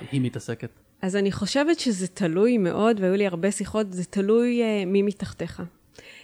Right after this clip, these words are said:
Speaker 2: אם יש לך אנשים טובים שמתחתיך, שמנהלים את השוטף בצורה טובה, ושאני מדברת על ניהול שוטף, אה, בתור מנמ"ר, אז הבסיס, בסיס זה לתת שירות, אה, של טכנאים בבתי הספר,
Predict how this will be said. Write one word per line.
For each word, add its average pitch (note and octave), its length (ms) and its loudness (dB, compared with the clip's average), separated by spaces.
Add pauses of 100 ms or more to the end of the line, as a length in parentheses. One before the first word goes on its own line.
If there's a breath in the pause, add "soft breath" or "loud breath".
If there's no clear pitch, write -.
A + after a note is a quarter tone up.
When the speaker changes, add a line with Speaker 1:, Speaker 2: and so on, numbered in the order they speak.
(140 loud breath)
Speaker 2:
אם G3 60 0
יש A3+ 160 2
לך B3+ 160 -2
אנשים F#3+ 280 -2
טובים G3 280 -4
שמתחתיך, F3+ 680 -6
שמנהלים F3 680 -2
את A3 120 -6
השוטף F#3 500 -6
בצורה F3 340 -6
טובה, F3+ 460 -4
ושאני E3+ 280 -4
מדברת F#3+ 480 -4
על F3 60 -2
ניהול F3+ 280 0
שוטף, - 580 -6
אה, E3+ 180 -2 (160)
בתור F#3+ 260 -6
מנמ"ר, G3 420 -2 (380 loud breath)
אז F#3+ 120 -4
הבסיס, G#3+ 460 -2
בסיס B3+ 440 0
זה G3 140 0
לתת F3+ 320 2
שירות, A#3 520 4 (440 loud breath)
אה, F#3+ 60 0 (400)
של F3 260 -4
טכנאים G3+ 540 4
בבתי B3+ 300 4
הספר, G3 760 2